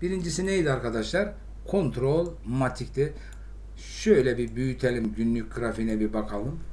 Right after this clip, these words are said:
Neler olmuş? Şöyle bir bakalım. Çalışmamız hala devam ediyor. Şimdi burada bir toparlanma sinyalinin ve bir çanak formasyonu.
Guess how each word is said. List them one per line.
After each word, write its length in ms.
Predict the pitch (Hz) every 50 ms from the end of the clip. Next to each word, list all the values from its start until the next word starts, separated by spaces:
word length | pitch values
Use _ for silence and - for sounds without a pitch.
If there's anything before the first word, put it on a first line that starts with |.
| - - - 120
Neler 280 | 139 151 156 156 147 143
olmuş? 640 | 127 117 110 107 104 127 139 139 - - - - - - - - - - -
Şöyle 380 | - - 170 160 135 131 123
bir 160 | 120 117 110 110
bakalım. 400 | 117 113 - 113 113 135 151 151 - - - - - -
Çalışmamız 560 | - - 175 175 165 147 165 165 160 156 139
hala 400 | 151 156 147 139 143 135 131 123
devam 400 | 120 127 123 123 120 120 117 107
ediyor. 360 | 104 101 104 104 113 135 143 - - - - - - - - - - - - - - - - - - - -
Şimdi 500 | - - - 240 247 233 220 185 143 143
burada 460 | 190 247 247 208 151 139 147 165 196 - - - - - - - - -
bir 260 | - 226 247 214 214
toparlanma 580 | - 202 202 - 202 196 196 196 196 190 196 180
sinyalinin 720 | - - 165 165 165 160 151 156 151 151 165 185 170 147
ve 160 | 170 170 170
bir 180 | 214 220 214 -
çanak 420 | - - 156 170 190 185 - -
formasyonu. 600 | - 131 127 120 117 117 110 - - - 101 87